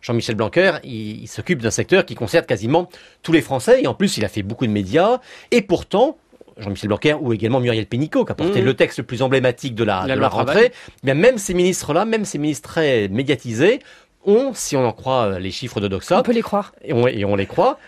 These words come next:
Speaker 1: euh, une notoriété très, très faible.
Speaker 3: <laughs> Oui, c'est ça, la moitié des, des Français à peu près ne les connaissent pas.
Speaker 2: Guillaume Tabar,
Speaker 3: Non,
Speaker 2: vous
Speaker 3: une
Speaker 2: avez utilisé un, un mot important, vous avez parlé de personnalité.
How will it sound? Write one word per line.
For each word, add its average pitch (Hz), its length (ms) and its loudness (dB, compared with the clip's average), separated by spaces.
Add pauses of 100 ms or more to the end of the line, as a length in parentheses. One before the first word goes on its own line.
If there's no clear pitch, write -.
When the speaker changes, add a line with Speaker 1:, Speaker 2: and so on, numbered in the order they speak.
(140)
Speaker 1:
euh, 131 220 2
une 147 120 -2
notoriété 127 520 2 (300)
très, 175 160 0
très 135 160 -2
faible. 214 160 -4
Speaker 3:
<laughs> - 20 6
Oui, 302 100 6
c'est - 80 -4
ça, 240 140 2
la 226 80 4
moitié 247 380 -2
des, 208 260 2
des 196 60 -2
Français 196 320 -4
à 202 40 -2
peu 185 100 -6
près - 120 -8
ne 196 60 -4
les 190 80 -6
connaissent 165 220 -12
pas. 165 100 -16 (260)
Speaker 2:
Guillaume 170 220 4
Tabar, 196 240 4
Speaker 3:
Non, 185 60 0
Speaker 2:
vous 170 60 0
Speaker 3:
une 165 60 4
Speaker 2:
avez 156 80 2
utilisé 160 480 2
un, 147 200 2
un 156 120 2
mot 185 380 2
important, 156 420 -2
vous 147 140 -4
avez 139 80 0
parlé 151 240 0
de 139 100 -2
personnalité. 165 1000 0